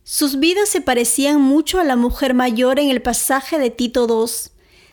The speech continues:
de comportamiento reverente, no dada a los chismes, no bebiendo en exceso, enseñando lo que es bueno, alentando a las jóvenes a amar a sus esposos y a sus hijos.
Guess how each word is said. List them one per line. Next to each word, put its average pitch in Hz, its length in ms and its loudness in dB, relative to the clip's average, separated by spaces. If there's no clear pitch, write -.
de 254 180 -2
comportamiento 254 880 0
reverente, 240 880 0
no 277 220 4
dada 311 360 0
a - 20 0
los 240 180 -2
chismes, 254 800 -4
no 247 240 2
bebiendo 262 440 2
en 262 80 0
exceso, 254 760 -2
enseñando 262 680 2
lo 269 180 0
que 247 120 -2
es 233 160 -6
bueno, 233 640 -2
alentando 269 800 2
a 302 80 0
las 247 220 -2
jóvenes 320 580 2
a 262 80 -4
amar 247 340 0
a 269 60 -2
sus 262 240 -6
esposos 277 800 -2
y 233 180 -2
a 233 60 0
sus - 300 -6
hijos. - 540 -10